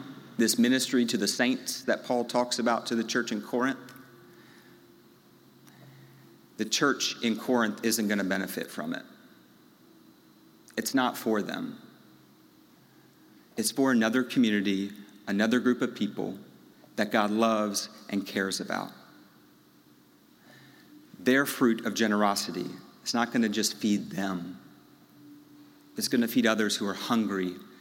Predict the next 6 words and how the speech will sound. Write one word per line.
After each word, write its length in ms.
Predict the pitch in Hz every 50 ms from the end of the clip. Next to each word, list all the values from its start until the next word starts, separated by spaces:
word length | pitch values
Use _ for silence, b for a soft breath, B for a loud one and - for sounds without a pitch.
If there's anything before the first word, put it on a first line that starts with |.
| B B B B B B B -
and 180 | 101 98 92 92
thirsty 680 | - - 139 123 117 113 - - - 101 95 92 92 92 B B B B
for 160 | - - 101
justice 800 | 95 92 101 123 120 117 - - - - 101 98 92 - - - B B B B B -
and 180 | 98 95 101
righteousness 800 | 107 107 113 113 - - 107 107 - - 104 98 98 - - -